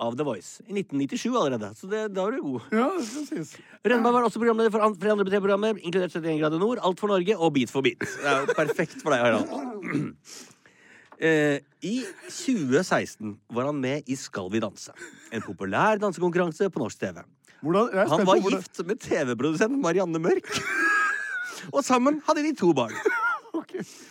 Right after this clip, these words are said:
Speaker 1: Rønneberg var en svært populær T V-person i Norge, og var kjent for sin humor, sjarme og varme personlighet.
Speaker 2: Ja.
Speaker 1: Mm.
Speaker 2: Ja,
Speaker 1: Men det var
Speaker 2: så
Speaker 1: synd med deg, Harald.
Speaker 2: Det var det.
Speaker 1: Det var det.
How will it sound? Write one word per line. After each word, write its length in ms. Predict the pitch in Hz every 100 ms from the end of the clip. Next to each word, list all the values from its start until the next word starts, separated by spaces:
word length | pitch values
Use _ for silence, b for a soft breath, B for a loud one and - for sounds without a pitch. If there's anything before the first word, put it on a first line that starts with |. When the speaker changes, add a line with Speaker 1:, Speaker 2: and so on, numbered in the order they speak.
| B B B B -
Speaker 1:
Rønneberg 340 | 277 277 285
var 100 | 247
en 60 | 240
svært 300 | - 247 277
populær 240 | 262 262
T 80 | 254
V-person 280 | 240 226 240
i 40 |
Norge, 300 | 226 240 226 226
og 100 | 156
var 80 | 160
kjent 220 | - 180
for 60 |
sin 140 | 156 151
humor, 340 | 220 240 240 233
sjarme 460 | - 226 151 135 -
og 140 | 175
varme 380 | 170 147 95 104
personlighet. 440 | - 120 90 - -
Speaker 2:
Ja. 200 | 262 110 _ _
Speaker 1:
Mm. 120 | - 202 _ _ b b b b
Speaker 2:
Ja, 80 | 233
Speaker 1:
Men 80 | 226
det 60 |
var 60 | 202
Speaker 2:
så 100 | -
Speaker 1:
synd 360 | 175 165 170 170
med 100 | 160
deg, 180 | 135 127
Harald. 280 | 131 135 156
Speaker 2:
Det 120 | 202
var 160 | 190 180
det. 120 | 147
Speaker 1:
Det 140 | 139 151
var 120 | 135
det. 120 | 117